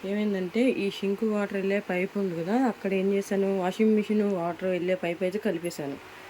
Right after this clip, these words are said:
దానివల్ల ఏమైంది, ఆ నీళ్ళన్నీ వెనక్కి తన్నేసి ఈ కింద నీళ్ళు అయితే వచ్చేసాయి మొత్తం వాటర్ అన్నీ. మొత్తం వాటర్ అన్నీ వెళ్ళి అక్కడ స్టక్ అయ్యాయి ఆ మూలన. మొత్తం ఇవన్నీ క్లీన్ చేసుకొని మళ్ళీ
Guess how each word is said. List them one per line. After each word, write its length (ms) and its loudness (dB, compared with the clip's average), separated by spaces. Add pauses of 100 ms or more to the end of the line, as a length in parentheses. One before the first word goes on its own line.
(380)
దానివల్ల 420 2
ఏమైంది, 340 0
ఆ 100 -2
నీళ్ళన్నీ 420 2
వెనక్కి 320 0
తన్నేసి 360 0 (520)
ఈ 80 6
కింద 220 6
నీళ్ళు 200 2
అయితే 180 0
వచ్చేసాయి 480 2
మొత్తం 340 -2
వాటర్ 220 -4
అన్నీ. 200 -6 (760)
మొత్తం 400 -4
వాటర్ 300 -2
అన్నీ 200 2
వెళ్ళి 320 2 (340)
అక్కడ 220 0
స్టక్ 360 -2
అయ్యాయి 160 2
ఆ 40 -2
మూలన. 380 0 (480)
మొత్తం 280 -2
ఇవన్నీ 380 0
క్లీన్ 420 0
చేసుకొని 360 0
మళ్ళీ 220 0